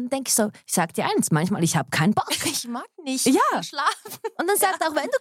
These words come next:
Speaker 1: keinen Bock hast, dann sag, dass du keinen Bock hast. Aber ich hab keinen
Speaker 2: Ja,
Speaker 1: Bock.
Speaker 2: fair. Du musst wirklich so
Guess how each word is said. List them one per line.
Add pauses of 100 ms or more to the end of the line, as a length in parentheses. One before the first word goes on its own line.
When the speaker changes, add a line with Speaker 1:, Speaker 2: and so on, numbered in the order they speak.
Speaker 1:
keinen
Bock
hast,
dann
sag,
dass
du
keinen
Bock
hast.
Aber
ich
hab
keinen
Speaker 2:
Ja,
Speaker 1:
Bock.
Speaker 2:
fair. (200)
Du
musst
wirklich
so